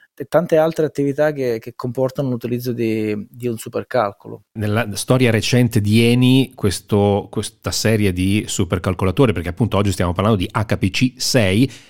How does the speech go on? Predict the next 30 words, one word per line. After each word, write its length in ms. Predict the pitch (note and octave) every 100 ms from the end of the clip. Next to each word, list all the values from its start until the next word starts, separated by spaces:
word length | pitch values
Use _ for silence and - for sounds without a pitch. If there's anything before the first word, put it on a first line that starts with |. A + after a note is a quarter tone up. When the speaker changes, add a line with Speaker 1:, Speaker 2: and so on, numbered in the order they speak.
| _
Speaker 2:
eh, 260 | - G2+ G2 D2 B1
il, 140 | E2+ -
il 140 | G2+
che 120 | -
significa 420 | F#2+ F#2 G#2 G2
che 120 | F2 D#2
ce 100 | F#2+
ne 60 |
sono 120 | G#2+
state 280 | F#2+ A2 -
il 240 | F2+ F2 E2+
cinque, 420 | - A#2+ A2+ G2+
il 60 |
quattro, 360 | E2+ - A2+ -
il 60 | F#2+
tre, 200 | G#2 G#2
il 100 | F#2
due, 160 | G#2
uno. 280 | G2+ C3+ B2 - - - - _
E 200 | - A2
Speaker 1:
Corretto. 140 | - - -
Speaker 2:
in 100 | A2+
questo 380 | A2 C3 - B2
caso 600 | D3 E3+ E3 C#3 A#2+ B2
voi 200 | G#2+ B2
avete, 400 | C3+ G#2+ G2+ G2+
cioè 140 | - G#2
nei 120 | F#2
casi 240 | G#2 A2
precedenti, 640 | A2 G2+ G#2 A#2 C#3+ C3+ C3